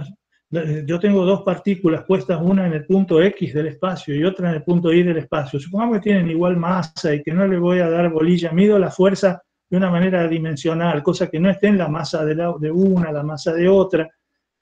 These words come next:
y tampoco la constante gravitación universal. Pero eso que está ahí dice, se lee así, "La fuerza entre las masas puestas, una en el punto X y otra en el punto Y,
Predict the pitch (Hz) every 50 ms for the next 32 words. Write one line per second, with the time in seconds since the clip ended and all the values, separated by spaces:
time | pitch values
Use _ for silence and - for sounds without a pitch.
0 | _ - 175 170 160 147 143 165 160 165 180 190 190 190 190 165 156 147 - 156
1 | 143 - - 175 175 170 170 151 151 151 151 147 147 147 139 - 170 165 156 151
2 | 147 147 147 139 - 147 135 131 - 165 170 160 202 226 214 254 220 208 196 -
3 | - 214 226 226 240 220 180 180 170 - - - 127 - _ _ _ _ _ _
4 | _ - - 165 170 180 202 214 208 202 180 170 - - 185 160 135 135 - -
5 | _ _ _ _ _ _ _ _ _ _ _ _ - 165 170 - - 240 262 262
6 | 233 208 - 202 190 175 170 170 165 156 156 156 160 151 - - - 202 160 175
7 | 202 226 220 - - 202 175 - - - 190 196 190 190 - 170 160 160 - 190
8 | 214 208 196 180 165 151 143 - 180 185 185 180 180 185 160 156 160 170 180 175
9 | 175 - 170 151 - 170 170 170 170 165 151 143 139 135 - 165 160 165 156 165
10 | 147 147 147 143 185 214 233 254 254 254